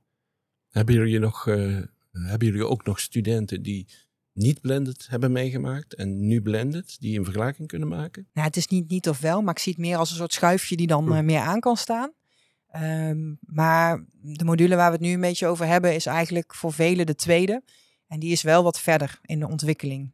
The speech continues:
Speaker 2: eh, van blended learning. Dus ik krijg daar wel vaak terug. Ik geef ook de module daarvoor, ehm, waar we nog iets minder alle mogelijkheden hebben benut. En dan krijg je daar wel terug van, "Hey, wat is dit fijn. Ik, eh,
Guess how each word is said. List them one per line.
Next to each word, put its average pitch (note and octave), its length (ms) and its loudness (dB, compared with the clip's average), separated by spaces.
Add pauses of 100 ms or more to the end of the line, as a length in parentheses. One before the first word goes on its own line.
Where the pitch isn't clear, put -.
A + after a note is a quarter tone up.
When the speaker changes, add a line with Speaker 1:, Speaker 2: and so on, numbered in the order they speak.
Speaker 2:
eh, D3 440 -8
van D3+ 200 -2
blended D3+ 300 0
learning. D3 320 -2
Dus C#3+ 160 -4
ik - 80 -8
krijg D#3+ 220 -2
daar D#3 140 -2
wel D3+ 200 -4
vaak C#3+ 280 -4
terug. - 440 -4 (540)
Ik D#3+ 200 -20
geef D#3 200 -2
ook D3 120 -6
de D#3 80 -4
module D3+ 320 -4
daarvoor, D3 640 -6 (380)
ehm, D3 440 -12 (400)
waar D#3 140 0
we D#3+ 60 0
nog D#3+ 140 0
iets - 160 -6
minder E3+ 380 -2
alle D#3 180 -6
mogelijkheden D3+ 480 -4
hebben C3+ 200 -6
benut. C#3 380 -10 (420)
En D#3 140 -8
dan D3 180 -2
krijg D3+ 240 -2
je D3+ 60 -6
daar D3 100 -2
wel E3 100 -4
terug - 240 -8
van, D3+ 140 -6
"Hey, E3 220 -2
wat D#3 120 -6
is - 80 -8
dit F#3+ 200 0
fijn. E3 380 -2
Ik, - 240 -12
eh, D#3+ 240 -4